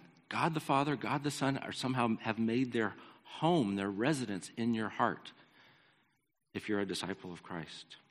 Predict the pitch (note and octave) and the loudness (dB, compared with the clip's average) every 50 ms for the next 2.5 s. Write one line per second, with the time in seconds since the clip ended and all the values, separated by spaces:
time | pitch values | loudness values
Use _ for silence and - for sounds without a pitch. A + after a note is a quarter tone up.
0 | - - _ - - - - - - - - C3+ C3+ C3 B2+ - C#3+ B2+ B2+ A#2+ | -20 -20 _ -20 -20 -20 -20 -20 -18 4 8 10 10 10 10 8 6 4 6 6
1 | B2+ B2 B2 B2 A#2 A#2+ B2 A2+ A2+ - - - - - - A#2 G#2+ G2+ F#2+ F#2+ | 6 6 6 6 6 4 4 2 2 0 -6 -16 -20 -8 -2 0 2 2 2 2
2 | F2+ - - - - A2 G#2 G2+ - | 0 -4 -6 -4 -2 -2 -2 -2 -4